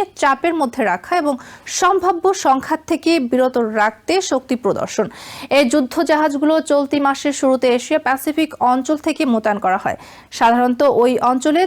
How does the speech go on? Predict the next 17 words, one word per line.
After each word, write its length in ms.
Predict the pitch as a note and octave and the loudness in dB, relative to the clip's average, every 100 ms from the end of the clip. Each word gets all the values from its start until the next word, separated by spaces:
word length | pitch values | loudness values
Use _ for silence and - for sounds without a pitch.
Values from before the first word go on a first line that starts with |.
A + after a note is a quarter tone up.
| F4+ | 2
চায়নার 360 | C4 C4 C4+ C4+ | 2 2 0 0
সামরিক 400 | E4 D4 D#4+ F4+ F4+ | 0 0 2 -2 -2
তৎপরতার 500 | C#4+ D4 C4+ C4 B3+ B3+ B3+ | -4 -2 -2 0 -2 -2 0
কারণে 360 | A#3+ B3 A#3 F3 - | 2 2 2 -2 0
ইউএস 280 | A#3+ B3+ D#4 - | 0 0 -2 -2
নৌবাহিনীর 500 | D#4 C#4+ C#4+ C#4 C4+ | -2 0 -2 0 -2
উপস্থিতি 400 | C4 C4 C4 B3 A#3+ - G#3+ | -2 -6 -4 -2 -2 -4 -2
জোরালো 380 | A#3 A#3 A#3+ B3+ - | 0 2 0 -2 -4
থাকে। 260 | - F3 - - - - - | -6 -6 -8 -10 -20 -20 -8
ফলে 220 | - D#4 A3+ A3 | 2 4 4 4
মধ্যপ্রাচ্যে 580 | A3+ - E4+ F4 F4+ F4 - B3 | 0 -4 -2 -2 0 -4 0 0
এত 160 | C4 - D4 A3+ | 0 0 0 2
বড় 180 | A3+ B3+ D4 | 2 2 2
নৌবহর 360 | B3 A#3 A#3+ A#3+ A#3+ | 2 0 -2 -2 -2
পাঠানোকে 460 | G#3+ C4 B3+ B3+ D#4 | -2 -2 -4 -2 0
ওয়াশিংটনের 680 | A#3 A#3 - F#4+ E4+ G3 D#3+ - - - - | 2 0 -2 -4 -2 -2 -2 -6 -20 -6 -2
অগ্রাধিকার 540 | B3 B3+ D#4+ E4 D#4+ | 0 0 -2 -2 -2